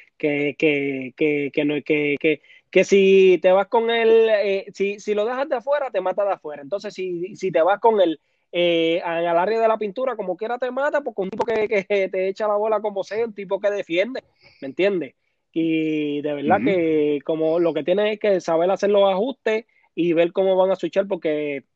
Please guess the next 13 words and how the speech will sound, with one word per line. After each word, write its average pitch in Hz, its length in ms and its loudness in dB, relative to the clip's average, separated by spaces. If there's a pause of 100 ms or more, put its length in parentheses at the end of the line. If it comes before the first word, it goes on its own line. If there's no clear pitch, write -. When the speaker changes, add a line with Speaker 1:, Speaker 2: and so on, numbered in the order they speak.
(260)
Speaker 1:
por 147 160 -8
el 147 100 -4
otro 170 200 -2
lado, 175 440 4
los 160 140 -4
contrincantes 165 480 -6
que 185 60 -2
tiene, 190 180 -2
que 156 100 -4
vamos 160 340 -2
para 175 200 0
allá 170 200 0
ahora, 180 380 2